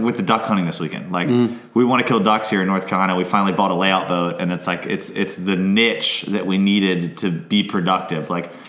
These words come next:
Speaker 1: we had the skill set, but we needed some tools.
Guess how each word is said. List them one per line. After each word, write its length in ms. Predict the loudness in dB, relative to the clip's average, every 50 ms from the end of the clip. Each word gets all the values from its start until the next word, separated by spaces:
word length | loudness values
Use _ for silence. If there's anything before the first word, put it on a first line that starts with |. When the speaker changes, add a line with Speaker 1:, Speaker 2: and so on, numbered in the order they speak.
| -20 -18 -6 0
Speaker 1:
we 120 | 0 2
had 320 | 2 2 2 2 2 2 2
the 120 | 0 0
skill 420 | 0 0 -4 -2 0 2 2 2 0
set, 420 | 0 0 0 0 0 0 -4 -4
but 100 | -2 0
we 120 | 2 2
needed 400 | 4 4 4 4 4 4 2 0
some 240 | -2 -2 -4 -4 -4
tools. 800 | -4 -2 0 0 2 2 0 0 -2 -4 -4 -8 -10 -12 -14